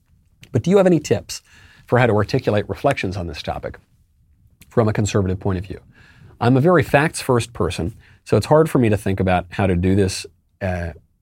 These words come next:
in what is sure to be a feelings-oriented conversation. Thanks." Sure, it depends what, what they bring up to you. Um, the issue with unconscious bias is if their argument is that you have these unconscious biases, but then once they become conscious, you can cure them,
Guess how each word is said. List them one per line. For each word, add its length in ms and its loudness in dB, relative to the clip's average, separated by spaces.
in 460 2
what 180 2
is 120 2
sure 220 -2
to 100 -4
be 140 -2
a 40 -4
feelings-oriented 920 -2
conversation. 640 -6
Thanks." 440 -8
Sure, 320 4
it 80 0
depends 340 2
what, 340 4
what 260 4
they 140 4
bring 260 2
up 160 0
to 120 -4
you. 300 -10
Um, 440 0
the 180 4
issue 260 2
with 200 4
unconscious 800 0
bias 760 -2
is 240 2
if 160 4
their 220 6
argument 440 2
is 160 -6
that 200 -2
you 100 2
have 100 2
these 140 2
unconscious 560 -2
biases, 580 -6
but 140 -8
then 160 0
once 220 0
they 80 0
become 260 -4
conscious, 500 -6
you 80 -4
can 200 -10
cure 320 0
them, 280 -12